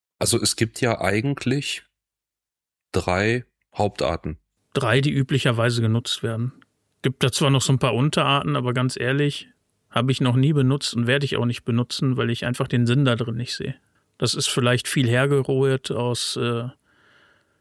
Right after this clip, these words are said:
Speaker 2: ganz alten Kameras, die mehr gerauscht haben, als sie abgelichtet haben.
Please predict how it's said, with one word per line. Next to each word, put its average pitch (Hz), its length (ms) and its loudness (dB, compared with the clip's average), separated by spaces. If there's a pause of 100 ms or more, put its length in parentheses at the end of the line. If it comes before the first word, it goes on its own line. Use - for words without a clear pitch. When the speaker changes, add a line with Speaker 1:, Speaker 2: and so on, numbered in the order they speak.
(600)
Speaker 2:
ganz 151 300 4
alten 147 300 0
Kameras, 131 640 0
die 123 440 -2 (300)
mehr 135 240 4
gerauscht 127 480 2
haben, 143 320 2
als 123 220 0
sie 123 420 0 (460)
abgelichtet 160 1040 -2
haben. 139 400 2